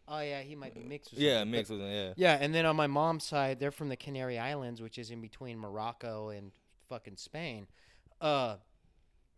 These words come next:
Speaker 1: so, uh, I had to, uh, tell this dude that was my old roommate, and he was a good dude. I, you know, 'cause he was going, uh,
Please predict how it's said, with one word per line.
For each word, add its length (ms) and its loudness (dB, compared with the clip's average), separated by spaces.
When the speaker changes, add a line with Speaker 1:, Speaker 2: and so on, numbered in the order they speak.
Speaker 1:
so, 420 -2
uh, 440 0
I 180 4
had 360 0
to, 360 -2
uh, 280 -2
tell 180 -4
this 120 -4
dude 260 0
that 60 -4
was 180 -6
my 180 -4
old 160 -4
roommate, 460 -4
and 100 -10
he 60 -8
was 120 -10
a 40 -6
good 280 -6
dude. 380 -6
I, 220 -6
you 140 -10
know, 80 -8
'cause 180 -12
he 140 -8
was 140 -8
going, 440 -4
uh, 400 -2